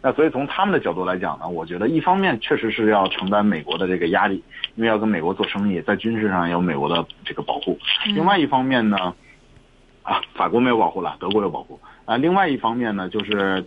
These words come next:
Speaker 1: 从，啊，真，真真正正的这个产品的角度来讲呢，华为还是相对领先的。你看到华为在五G，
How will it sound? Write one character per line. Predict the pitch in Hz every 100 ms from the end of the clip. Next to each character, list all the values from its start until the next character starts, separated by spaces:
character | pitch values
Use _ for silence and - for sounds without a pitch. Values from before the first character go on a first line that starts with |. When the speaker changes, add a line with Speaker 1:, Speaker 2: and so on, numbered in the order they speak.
| -
Speaker 1:
从， | 98 107 123 135 - _
啊， | 107 104 104
真， | - 165 175
真 | 170 185
真 | 190
正 | 185 180
正 | 175
的 | 120
这 | 110
个 | 95
产 | - 101
品 | 151 147
的 | 101
角 | 95
度 | 78
来 | 85 87
讲 | 87 -
呢， | - 69 67 -
华 | -
为 | 123 120
还 | 120
是 | 107 120
相 | 113 123
对 | 117
领 | 78 78
先 | 92
的。 | 95 - - - - -
你 | 123
看 | 180
到 | 160
华 | 139 156
为 | 175
在 | 170
五 | 131 95 87
G， | 147 135